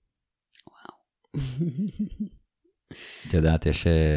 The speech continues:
Speaker 2: אה, אני, אני עוסק בסיפורי... בסיפ-, לספר סיפור
Speaker 1: כן.
Speaker 2: הרבה פעמים, ואני חושב שזה קודש,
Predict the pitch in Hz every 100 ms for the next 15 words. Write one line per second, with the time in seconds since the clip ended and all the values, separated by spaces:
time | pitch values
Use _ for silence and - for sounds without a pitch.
0 | 73 73 71 69 - - 71 71 71 71
1 | 69 73 71 69 82 - 80 80 78 69
2 | 67 65 - - 73 76 71 71 - -
3 | - - - - - - - 92 - 104
4 | 90 67 67 - 156 73 71 - 69 71
5 | 71 85 87 78 73 71 69 95 - 101
6 | 82 76 71 69 67 - _ _ _ _
7 | _ _ _ - 92 95 69 - -